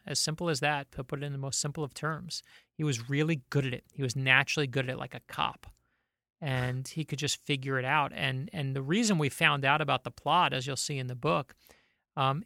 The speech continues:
is just good old-fashioned police and detective and interrogation techniques. When they have some bad guy who has a story to tell and has a, a way to benefit if he tells it,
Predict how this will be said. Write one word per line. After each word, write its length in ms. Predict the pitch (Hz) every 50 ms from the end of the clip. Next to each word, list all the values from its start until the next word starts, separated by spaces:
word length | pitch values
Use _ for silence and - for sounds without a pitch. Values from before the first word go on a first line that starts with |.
| -
is 180 | - 170 143 -
just 280 | - 208 185 - - -
good 160 | 151 165 190
old-fashioned 680 | 196 180 - - - 160 165 170 165 - 175 165 151
police 340 | - - 156 160 175 165 -
and 120 | 160 151 139
detective 580 | 135 - - - 160 165 - - 175 165 151
and 180 | 143 135 131 131
interrogation 800 | 123 - - 151 156 156 147 120 - 139 165 180 - 185 160
techniques. 580 | - - 139 131 - 139 135 135 127 - - - - - - - - _ _ _
When 120 | - 143 131
they 120 | 135 131
have 280 | 113 131 139 143 131 - -
some 300 | - - 139 139 139 135
bad 320 | - 143 143 147 147 135
guy 340 | 139 135 135 143 151 160 165
who 220 | 131 131 135 127 120
has 180 | 123 139 139
a 60 | 139
story 320 | 120 - - 143 139 143 143
to 60 | 135
tell 320 | - - - 135 143 165 180
and 360 | 170 147 131 117 120 131 131 135
has 180 | 151 139 127
a, 100 | 135 131 127 - _ _ _ _ _ _ _ _ -
a 60 | 143
way 160 | 127 135 139 147
to 80 | 143
benefit 600 | 131 117 - 135 165 170 - - - 139 135 -
if 180 | - - 143 -
he 80 | 139
tells 360 | 127 - 147 170 202 175 127 143
it, 160 | - 196